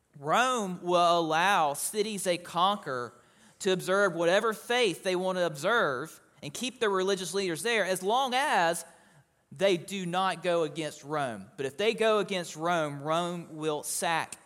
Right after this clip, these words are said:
that religion and get rid of it. So as long as you pay your taxes to Caesar, and as long as you don't have rebellion against Rome,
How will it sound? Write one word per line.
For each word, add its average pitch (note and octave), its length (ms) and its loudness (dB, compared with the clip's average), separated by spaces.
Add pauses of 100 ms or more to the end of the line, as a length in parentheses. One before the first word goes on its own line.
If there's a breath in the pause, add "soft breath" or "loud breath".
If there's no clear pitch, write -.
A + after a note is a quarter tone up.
(120)
that D3 360 -2
religion D#3+ 480 -6 (640)
and D3 100 -8
get D#3+ 160 -4
rid D#3+ 200 0
of B2+ 140 2
it. - 240 -18 (420 soft breath)
So D#3 100 -4
as D3 80 0
long F#3 180 4
as F3+ 80 -4
you E3 60 -2
pay A#3 280 2
your C#4+ 180 0
taxes A3+ 680 -2
to A#3 120 -8
Caesar, B2 600 -6 (340 loud breath)
and D3 120 -4
as C3+ 120 -6
long G3+ 380 4
as B3 120 -6
you B3 80 -8
don't A#3+ 120 0
have G#3+ 200 2
rebellion G3 560 2
against F3+ 320 -6
Rome, D#3 300 -4